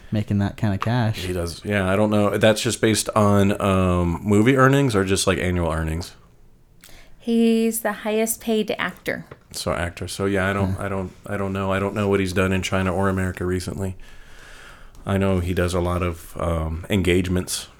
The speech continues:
Speaker 2: He sings. He sings a lot in China. Not very well. <laughs>
Speaker 3: And my last news is drinking pear juice, uh, right before a night of heavy, heavy drinking could reduce the effects of a hangover, research suggests.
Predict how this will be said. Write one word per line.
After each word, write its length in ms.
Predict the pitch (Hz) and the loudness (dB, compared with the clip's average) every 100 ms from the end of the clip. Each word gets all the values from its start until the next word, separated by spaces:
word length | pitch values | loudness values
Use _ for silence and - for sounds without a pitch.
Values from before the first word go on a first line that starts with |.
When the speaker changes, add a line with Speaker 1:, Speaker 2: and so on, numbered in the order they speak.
| - | -8
Speaker 2:
He 100 | 110 | -4
sings. 480 | 87 101 92 92 - | 0 2 2 0 -2
He 120 | 101 | -4
sings 280 | - 104 92 | -2 -2 0
a 60 | 92 | 0
lot 180 | 90 | -2
in 60 | 87 | -4
China. 360 | 95 90 90 90 - | -4 -4 -4 -8 -6
Not 140 | 98 98 | -6 -4
very 220 | 92 92 | -4 -2
well. 260 | 90 92 92 - - - - - - - - | -2 -4 -8 -18 -20 -20 -20 -20 -20 -12 -8
<laughs> 1900 | - 107 - 107 - - - 117 - 131 - - - - 185 156 - - - - - - - - - - - - - - | -6 -8 -8 -10 -8 -8 -6 -8 -8 -12 -12 -16 -14 -8 -4 -4 2 4 4 4 -20 -20 -20 -20 -20 -20 -20 -20 -20 -2
Speaker 3:
And 120 | 247 | 2
my 60 | 233 | 4
last 340 | 226 240 285 285 | 4 2 2 4
news 480 | 262 240 247 240 | 4 6 4 2
is 320 | 127 226 220 214 | 2 2 2 2
drinking 480 | 240 240 240 254 | 2 2 2 0
pear 260 | 254 240 226 | 2 2 0
juice, 480 | 208 214 220 220 - - - - _ - - - | 0 0 0 0 -6 -12 -20 -20 _ -18 -16 -6
uh, 460 | - 202 196 190 190 | -2 -2 -2 -2 -2
right 240 | 190 202 - | 0 -2 -2
before 280 | 214 220 208 | -8 -4 -2
a 60 | |
night 200 | 208 196 | -2 -2
of 100 | 196 | -4
heavy, 360 | - 208 214 226 | -4 -4 -2 2
heavy 260 | 254 240 240 | 2 2 0
drinking 520 | 226 208 214 202 208 | 0 -2 -4 -6 -4
could 180 | 220 220 | -2 0
reduce 440 | 233 220 190 190 | 0 -2 -4 -4
the 120 | 214 | -4
effects 420 | 196 196 180 - | -4 -2 -4 -4
of 80 | 190 | -8
a 60 | 202 | -6
hangover, 640 | 190 190 185 170 170 175 | -6 -6 -6 -6 -6 -8
research 460 | 185 170 - 170 - | -10 -12 -10 -12 -10
suggests. 720 | - - - - - - - | -10 -10 -8 -8 -8 -12 -14